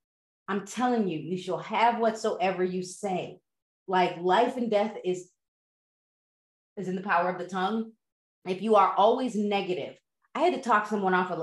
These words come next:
of a ledge last night. I'm like, "Okay, let's pause. Before you move forward, I need you to take a rest. I need you to take a break, and I need, need you to move back." Because there are days Mark will say, "Carrie, I need you to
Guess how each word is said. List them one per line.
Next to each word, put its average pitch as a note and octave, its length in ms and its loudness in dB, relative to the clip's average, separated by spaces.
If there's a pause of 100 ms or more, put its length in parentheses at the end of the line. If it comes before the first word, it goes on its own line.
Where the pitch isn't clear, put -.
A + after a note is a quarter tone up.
(100)
of E3+ 140 -4
a D#3+ 40 -4
ledge D#3+ 300 -2
last G#3 300 0
night. G3+ 180 0
I'm F3+ 140 -4
like, D#3+ 260 -6
"Okay, F3+ 160 -6
let's G3+ 180 -4
pause. - 560 -4 (760)
Before G#3 480 2
you C4 400 -2
move G#3 320 0
forward, G#3+ 540 0 (240)
I F#3 80 -2
need F#3+ 180 0
you D#3 80 -8
to D#3 100 -10
take F3 220 -4
a C#3+ 80 -4
rest. G3 560 -2
I D#3+ 60 -4
need D#3+ 140 -6
you D#3 80 -8
to D3 80 -14
take D3 200 -6
a C3 40 -10
break, F3+ 360 0
and E3+ 120 -4
I E3 80 -2
need, D#3+ 220 -6
need E3+ 160 -4
you F3 80 -6
to E3 60 -6
move D#3+ 220 -6
back." D#3 260 2
Because F3+ 240 -8
there A#3 200 2
are C4 80 -4
days A3 360 0
Mark F3 280 0
will E3+ 100 -8
say, D#3+ 200 -8
"Carrie, F3+ 360 -2
I - 20 0
need D#3+ 180 -6
you D3+ 60 -10
to D#3 60 -4